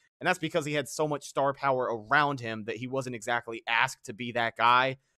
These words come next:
But when you ask Mike Evans to be that guy, the best wide receiver in Buccaneers history,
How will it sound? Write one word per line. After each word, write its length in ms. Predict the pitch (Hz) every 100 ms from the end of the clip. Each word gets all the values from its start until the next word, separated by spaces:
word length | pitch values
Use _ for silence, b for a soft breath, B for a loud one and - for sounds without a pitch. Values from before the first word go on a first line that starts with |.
| _
But 80 | 123
when 100 | 135
you 80 | 196
ask 300 | 196 208 -
Mike 200 | 185 190
Evans 260 | 196 196 156
to 80 | 131
be 140 | 156
that 220 | 160 170 147
guy, 460 | 160 117 104 123 -
the 160 | 143
best 360 | 139 151 170 -
wide 200 | 170 156
receiver 420 | 151 170 151 156
in 80 | 135
Buccaneers 420 | 143 135 135 127
history, 480 | 202 196 143 139